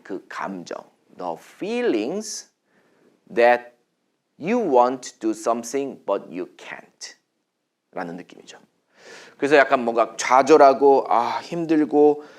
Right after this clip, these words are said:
답답하고, 아, 짜증나고,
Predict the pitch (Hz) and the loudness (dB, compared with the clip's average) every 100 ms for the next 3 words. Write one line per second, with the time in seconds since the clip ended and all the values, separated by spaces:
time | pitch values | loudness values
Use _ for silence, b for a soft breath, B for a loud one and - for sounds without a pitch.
0 | B _ - - - 156 139 - 139 135 | B _ -6 -6 -4 -2 -2 -4 -8 -6
1 | 139 139 - B B - - 143 143 151 | -6 -6 -10 B B -18 0 2 2 0
2 | 147 139 131 139 139 143 | -2 -2 -4 -4 -8 -8